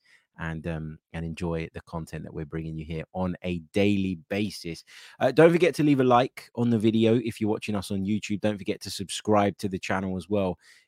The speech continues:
if you're brand spanking new. It really, really does help as we continue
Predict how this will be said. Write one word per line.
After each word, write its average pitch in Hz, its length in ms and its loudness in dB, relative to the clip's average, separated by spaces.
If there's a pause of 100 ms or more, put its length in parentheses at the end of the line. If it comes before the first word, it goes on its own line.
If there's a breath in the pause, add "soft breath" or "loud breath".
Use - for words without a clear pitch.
(100)
if 104 200 -2
you're 104 100 0
brand 95 280 2
spanking 92 460 -4
new. 92 180 0
It 92 140 -4
really, 95 320 0
really 90 260 -2
does 87 240 -4
help 92 260 -4
as 85 160 -10
we 87 220 0 (260 soft breath)
continue 101 580 4